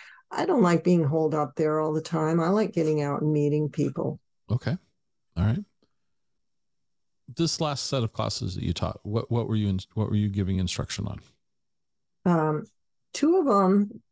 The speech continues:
Speaker 1: uh, were trees of the West, and then one of them was a special focus on the Sitka spruce, which is our coastal tree, which it,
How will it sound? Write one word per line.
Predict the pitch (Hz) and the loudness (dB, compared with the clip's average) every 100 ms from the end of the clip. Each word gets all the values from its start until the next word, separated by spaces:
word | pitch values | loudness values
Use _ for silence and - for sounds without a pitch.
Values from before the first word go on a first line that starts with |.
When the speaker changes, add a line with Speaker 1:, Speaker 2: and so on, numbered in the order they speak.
| - | -2
Speaker 1:
uh, | 185 170 | 0 2
were | 165 165 | 2 0
trees | - 190 180 170 | 2 4 6 4
of | 170 | 0
the | 147 | -2
West, | 143 143 143 175 - - | -4 -2 -2 -2 -6 -2
and | 180 | 0
then | 175 170 | 2 2
one | 175 208 | 2 2
of | 247 185 | 2 0
them | 165 160 160 | 0 0 0
was | 151 143 | -2 -2
a | 143 | -4
special | - - - - 180 190 208 190 | -4 -10 -14 -2 0 0 0 -2
focus | 175 - 170 175 175 151 135 - | -4 -2 0 2 2 -2 -2 -4
on | 156 147 | -2 -2
the | - | -2
Sitka | - 170 - 156 | -4 -4 -2 -6
spruce, | - - 165 160 143 139 - - | -6 -2 0 2 0 -4 -10 -10
which | 160 165 - - - | -4 -2 -2 -6 -2
is | 175 165 160 | 0 0 0
our | 160 151 | -2 -4
coastal | - 196 208 - 151 135 | -2 -2 0 0 -2 -2
tree, | - 156 147 147 | -2 0 2 2
which | 156 151 | 0 0
it, | 156 | -4